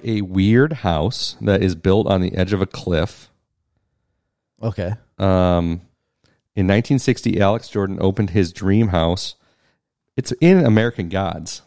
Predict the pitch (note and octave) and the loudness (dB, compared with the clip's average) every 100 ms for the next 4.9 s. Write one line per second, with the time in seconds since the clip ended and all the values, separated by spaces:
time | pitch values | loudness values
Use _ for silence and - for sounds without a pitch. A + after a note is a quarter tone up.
0 | - F#2+ F#2+ G2 - G2 - _ _ _ | -4 0 2 0 -2 -10 -14 _ _ _
1 | A#2+ D3 C4+ D4 _ _ - F2 F2 _ | 0 2 0 -4 _ _ -4 -2 -4 _
2 | _ _ _ - B2+ D3 C3 G#2+ - G#2+ | _ _ _ -2 0 0 -2 -2 0 2
3 | C#3 A#2 F#2+ G2 - G#2+ A2 - F#2 - | 4 2 0 -2 -2 -2 -2 -4 -4 -2
4 | G2 G2 - - B2 C3+ B2+ A2 | 0 -2 -4 0 2 2 2 2